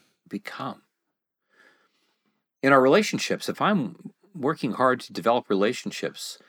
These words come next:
that by their very nature are ones of greater love, joy, peace, patience, kindness, goodness, faithfulness, gentleness, self-control, I become more of that because that's what I'm paying attention to in these relationships.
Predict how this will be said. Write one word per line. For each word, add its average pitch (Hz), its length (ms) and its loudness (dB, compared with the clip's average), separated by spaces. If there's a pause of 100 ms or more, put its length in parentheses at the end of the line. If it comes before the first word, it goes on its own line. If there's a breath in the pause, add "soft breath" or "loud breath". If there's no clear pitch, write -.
(460 soft breath)
that 104 160 0
by 120 180 2
their 117 140 2
very 110 220 2
nature 107 420 -2
are 85 140 -2
ones 98 280 -2
of 85 100 -6
greater 90 540 0
love, 90 300 0
joy, 85 180 -2
peace, - 380 -10
patience, - 420 -12
kindness, 82 440 -12
goodness, 69 480 -12
faithfulness, - 460 -12
gentleness, 76 400 -12
self-control, - 680 -8 (840 loud breath)
I 143 140 -2
become - 800 -4 (540)
more 127 240 0
of 135 140 -4
that - 400 -4 (720)
because - 260 -4
that's 139 280 -2
what 113 80 -2
I'm 117 100 -4
paying 113 200 -4
attention 147 400 -8
to 71 260 -10
in 98 220 -4
these 85 260 -6
relationships. - 600 -8